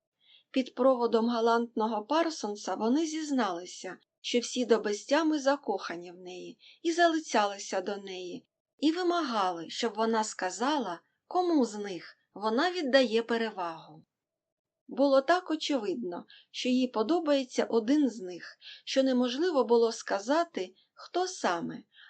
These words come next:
аж поки далекий материнський голос не покликав її назад. Коли вони вийшли з корчми, вона перестріла їх на розі саду і, трохи соромлячись, Простягнула їм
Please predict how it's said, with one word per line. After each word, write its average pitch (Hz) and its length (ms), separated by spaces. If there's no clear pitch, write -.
аж - 240
поки 247 340
далекий 233 520
материнський 208 760
голос 233 540
не 214 100
покликав 277 600
її 214 320
назад. 202 460
Коли 269 280
вони 269 260
вийшли 254 440
з 233 100
корчми, 220 640
вона 262 320
перестріла 285 720
їх 285 280
на 233 140
розі 277 340
саду 180 580
і, 233 120
трохи 269 380
соромлячись, 233 920
Простягнула 233 880
їм 302 360